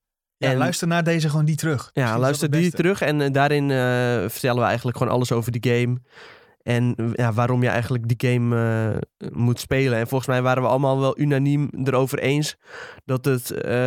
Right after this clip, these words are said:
Speaker 2: vergeleken met de andere mainline Pokémon games, eh, gewoon een goede ver-, verfrissing is.
Speaker 1: Ja, een
Speaker 2: En
Speaker 1: frisse wind door de
Speaker 2: ja.
Speaker 1: Pokémon, eh, ja,
Speaker 2: En het is
Speaker 1: franchise.
Speaker 2: gewoon, eh, persoonlijk vind ik het gewoon heel, eh, leuk om, eh, de Pokédex te vullen. Terwijl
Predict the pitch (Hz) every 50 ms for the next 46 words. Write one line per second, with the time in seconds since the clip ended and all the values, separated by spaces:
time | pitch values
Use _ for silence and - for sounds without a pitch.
0 | 127 123 120 - - - - 131 131 - 131 131 117 - - 131 139 165 160 160
1 | 165 165 160 160 160 160 160 151 151 156 151 - 160 156 - 160 156 147 147 147
2 | 147 147 151 151 156 151 - - - - _ - - - - - _ _ - 120
3 | 123 127 117 120 - - - - 120 131 143 139 131 - 156 147 131 - - 135
4 | 127 - - 127 117 - - 165 - - 196 196 185 156 - - - - 170 143
5 | 101 101 - - 139 117 123 180 175 - 160 151 160 156 135 147 139 139 - -
6 | 139 139 123 110 95 110 107 107 107 104 101 101 98 104 104 _ _ _ - -
7 | - - - _ - 127 113 - - - - _ - - 127 131 127 - - 170
8 | 143 - - - - - - - - - - - - 147 135 131 131 - - 135
9 | 123 135 - - - 131 123 120 123 123 120 123 123 98 92 - - - - _
10 | _ _ - 120 120 127 143 165 202 196 - - 143 147 143 139 135 127 127 123
11 | 117 117 117 117 113 113 113 110 110 110 107 104 107 90 87 73 - - - -
12 | - 113 113 104 - 123 120 - 117 117 117 - - - - 131 120 113 113 147
13 | 190 _ _ - - - - - _ _ _ - 135 127 127 131 131 131 127 127
14 | 127 123 120 - -